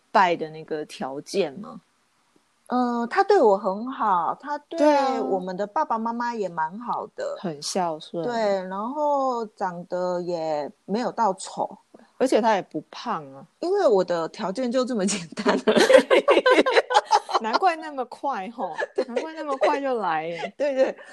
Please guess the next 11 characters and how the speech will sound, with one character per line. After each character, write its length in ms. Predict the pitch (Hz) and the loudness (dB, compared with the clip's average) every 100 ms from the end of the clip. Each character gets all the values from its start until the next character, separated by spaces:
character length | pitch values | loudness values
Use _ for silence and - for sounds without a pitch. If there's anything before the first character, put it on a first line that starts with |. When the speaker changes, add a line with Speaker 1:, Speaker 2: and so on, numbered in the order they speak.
| - | -4
Speaker 2:
我 100 | 247 | -2
就 140 | 262 403 | 0 0
想 260 | - 254 254 | 2 0 -2
说， 400 | 339 349 370 415 _ _ _ | -2 0 0 -2 _ _ _
因 120 | - 392 | 0 0
为 80 | |
人 160 | 294 254 | 0 -4
家 140 | 330 | -6
不 100 | 339 | -8
是 160 | 254 302 | -10 -10
说 400 | 285 285 277 277 | -6 -6 -4 -8